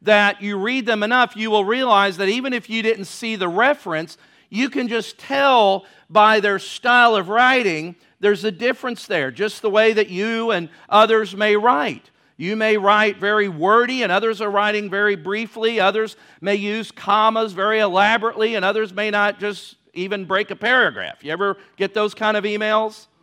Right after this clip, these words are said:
Please, break paragraphs if you love your pastor. <laughs> All right. Uh, <laughs> um,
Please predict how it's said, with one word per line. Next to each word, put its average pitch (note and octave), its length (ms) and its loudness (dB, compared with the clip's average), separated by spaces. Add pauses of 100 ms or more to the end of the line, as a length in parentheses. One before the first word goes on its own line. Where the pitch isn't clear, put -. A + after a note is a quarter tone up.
(880)
Please, C#3+ 640 -6
break E3 320 -6
paragraphs C3 800 -10 (480)
if - 100 -20
you C#3+ 80 -8
love D#3 200 -2
your D3+ 80 -6
pastor. C#3+ 640 -8 (400)
<laughs> - 400 -20
All D3 60 -10
right. D3 360 -4 (440)
Uh, D3+ 240 6 (340)
<laughs> - 340 -16
um, G3+ 280 4